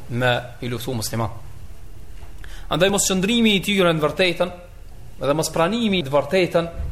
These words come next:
zakonisht edhe vazhdimisht njerëzit i ban me ron kontradikt. Gjithmonë, s'ka mundësi ai i cili nuk e pranon të vërtetën, mos me kon kontradikt. Andaj Allahu subhanahu wa taala thot: "Qad alimna ma tanqusu al-ardu minhum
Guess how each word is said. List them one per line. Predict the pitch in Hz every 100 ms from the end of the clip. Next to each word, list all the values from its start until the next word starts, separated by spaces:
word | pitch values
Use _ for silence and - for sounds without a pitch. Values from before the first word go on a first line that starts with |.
| - - - 131
zakonisht | 131 175 165 165 165 - -
edhe | 180 139
vazhdimisht | 160 175 143 151 175 170 - - - -
njerëzit | 143 175 156 147 147 - 147
i | 135
ban | 160 151
me | 135 127
ron | 143 117
kontradikt. | 123 123 117 127 113 - - - - - 135
Gjithmonë, | 180 175 170 120
s'ka | - 214
mundësi | 202 170 160
ai | 156 170
i |
cili | 175 156
nuk | 160 160
e |
pranon | 151 147 143
të | 135
vërtetën, | 135 165 160 156 131 - - - - -
mos | 147 -
me | 135
kon | 143 135
kontradikt. | 127 120 113 120 - - - -
Andaj | 156 185
Allahu | 175 175 160
subhanahu | 151 131 165 151
wa | 143
taala | 160 156 143
thot: | 147 147 - - -
"Qad | 180 165
alimna | 151 165 180 160
ma | 143 139
tanqusu | 139 156 156 143
al-ardu | 139 147 139 135
minhum | 139 165 185